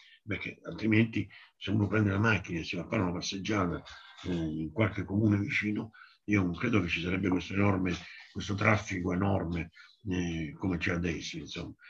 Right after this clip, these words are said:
Quindi dobbiamo ritornare a, a una vita più sobria. Io non, non so, non c'ho un'altra, ecco, non, per questo non, non ho simpatie per la decrescita, che vorrei una vita più sobria, non, non decrescita, perché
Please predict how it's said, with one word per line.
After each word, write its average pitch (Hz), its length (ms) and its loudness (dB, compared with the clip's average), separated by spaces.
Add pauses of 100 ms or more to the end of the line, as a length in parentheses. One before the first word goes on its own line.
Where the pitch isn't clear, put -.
(140)
Quindi - 200 6
dobbiamo 120 280 6
ritornare 113 600 4 (400)
a, 95 280 -2 (160)
a 82 80 -2
una 98 180 2
vita 104 280 2
più 87 180 -2
sobria. 82 540 2
Io 110 140 4
non, 90 180 2 (280)
non 104 200 2
so, 127 240 4
non 98 180 -2
c'ho 156 160 4
un'altra, 87 360 2 (260)
ecco, 113 220 -2
non, 107 300 0 (180)
per 110 140 -2
questo 160 260 6
non, 98 280 4
non 98 200 4
ho 98 40 2
simpatie 104 580 4
per 92 140 2
la 95 120 2
decrescita, 92 800 0 (240)
che - 100 -2
vorrei 180 180 4
una 107 140 4
vita 135 220 6
più 107 160 2
sobria, 85 580 0 (400)
non, 120 220 -2
non 143 240 6
decrescita, 98 540 0
perché 131 220 2